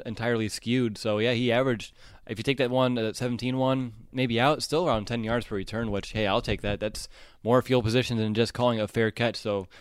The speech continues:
good call there with the double gunners, and I just wanna say, welcome back, Chris Tabor. I mean, that's a great touch to have, and of course, it was working last night, and it's still just basic installs. You're not gonna show exactly how you're gonna go down there and cover punts, but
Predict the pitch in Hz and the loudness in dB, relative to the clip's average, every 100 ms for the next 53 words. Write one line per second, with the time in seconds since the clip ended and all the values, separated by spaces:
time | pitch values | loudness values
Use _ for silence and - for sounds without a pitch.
0 | - - _ 139 131 139 127 131 120 120 | -20 -20 _ -6 2 4 6 6 4 2
1 | 117 113 113 113 110 - 104 107 107 104 | 2 2 2 2 0 -2 -4 -4 -4 -4
2 | 107 101 113 120 104 113 - 120 - - | -2 -2 -2 -2 -2 -4 -2 -6 -4 -4
3 | 110 95 92 101 104 98 95 110 - 107 | -4 -2 -2 -2 -2 -4 -2 -2 0 -4
4 | - 98 104 101 98 90 - - - - | -2 -2 0 0 -4 -8 -12 -20 -20 -10
5 | - 139 131 110 131 147 139 127 131 120 | 2 2 2 0 0 0 0 2 2 4
6 | 139 135 127 120 147 131 123 127 127 120 | 2 2 -2 -4 -2 0 0 2 2 0
7 | 117 127 - 107 101 117 110 110 - 123 | 0 -2 2 2 4 0 0 -2 2 4
8 | 113 104 - - - 107 98 98 127 131 | 4 2 -4 -20 -14 -10 -6 2 4 4
9 | 127 107 107 104 101 104 101 98 98 95 | 2 0 0 -2 -2 -2 -2 -2 -4 -4
10 | 107 101 98 98 98 - 104 101 | -2 -2 -2 -4 -4 -4 -2 -2